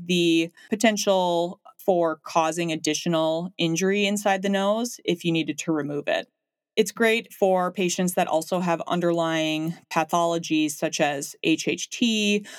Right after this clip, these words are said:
or have elevated blood pressure where you really want to minimize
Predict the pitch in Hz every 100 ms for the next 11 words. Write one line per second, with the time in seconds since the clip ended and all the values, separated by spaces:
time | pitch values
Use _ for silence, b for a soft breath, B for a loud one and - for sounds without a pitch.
0 | B - 165 165 165 170 165 165 160 156
1 | 151 160 - 170 160 160 170 156 - 156
2 | 151 156 151 151 156 160 160 156 156 156
3 | 160 151 151 151 151 -